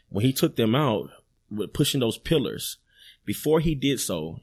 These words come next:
he knew that he was committing suicide. He knew that when he do this, that it was gonna take his life as well, yet he still did it. Though he had a purpose in doing it, he still committed suicide.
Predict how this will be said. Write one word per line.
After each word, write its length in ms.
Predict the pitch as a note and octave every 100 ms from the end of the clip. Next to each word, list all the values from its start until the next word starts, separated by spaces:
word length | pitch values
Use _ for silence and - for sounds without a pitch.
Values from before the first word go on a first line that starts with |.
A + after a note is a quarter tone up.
| _
he 200 | - C#3+
knew 600 | A#2 A#2 D3 B2+ F#2+ F#2 -
that 100 | G2+
he 60 |
was 80 | G#2+
committing 300 | - G2+ F#2+
suicide. 600 | - G#2 F2+ - B1+ -
He 200 | A2 A2+
knew 460 | G#2+ B2 D3 A2 G2 _ _ _ -
that 160 | G2 F2
when 180 | G2+
he 140 | G2 B2
do 280 | A2 D#3 C3+
this, 440 | F#2 E2+ - - _ - G#2+
that 240 | F#2+ F2+
it 40 | G#2+
was 80 | G#2+
gonna 180 | G2+
take 220 | F2+ B2+ -
his 180 | G2
life 220 | F2 F2+ F2
as 120 | E2
well, 360 | F#2 F#2+ E2
yet 240 | E2 F#2 F#2+
he 120 | A2+
still 260 | - G2 F#2+
did 240 | A#2+ B2+
it. 160 | C#2+ - - - - _
Though 220 | - G#2+
he 140 | A#2 B2+
had 160 | C3
a 40 | A2+
purpose 360 | - C#3+ C#3
in 100 | A#2
doing 220 | G2 C3+ G2+
it, 60 |
he 40 | G2
still 220 | - B2+
committed 280 | C3+ A#2+ A2
suicide. 640 | - C3 A2+ F2 D2+ -